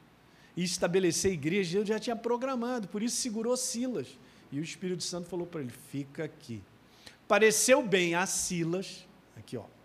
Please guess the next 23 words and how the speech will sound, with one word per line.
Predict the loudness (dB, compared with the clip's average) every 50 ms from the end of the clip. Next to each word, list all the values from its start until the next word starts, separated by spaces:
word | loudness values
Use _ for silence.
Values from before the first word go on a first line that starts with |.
| -20 -20 -20 -20 -20 -20 -14 -8
reconhecimento, | -8 -8 -6 -4 -2 -2 0 0 -2 -2 -2 -2 -4 -4 -4 -6
sensibilidade | -8 -6 -4 -4 -4 -4 -6 -6 -4 -4 -4 -2 0 -2 -2 -2
de | -4
coração, | -6 -4 -4 -4 -4 -6 -8 -10 -10 -12 -14 -20 -20 -20 -20 -20 -20 -20 -20 -20 -20 -20 -20 -20 -20 -20 -20 -20 -14
ficar | -10 -8 -4 0 2 2 2
ali. | 2 0 0 -2
Então | -4 -2 -2 -2
ele | 0 0 0
tava | 0 0 2 2 2
vivendo | 2 2 0 2 2 4 4 4 2 0 -4 -8 -16 -20 -20 -20 -20 -16 -12
o | -6 0
mover | 0 2 4 6 4 4 4
de | 2 -2
Deus, | -2 0 -2 -2 -2 -6 -14 -18 -20 -20 -20 -20 -20 -20 -20 -20 -20 -20 -20 -20 -20 -18 -10
para | -6 -6
o | -4 -2
propósito | -2 -2 -2 0 2 6 6 6 6 6 0 -4
que | -2
Deus | 0 2 2 2 0 -4
tinha | -4 -4 -4
na | -4 -4
vida | -4 -4 -4 -4 -2
dele. | 0 0 0 0 -2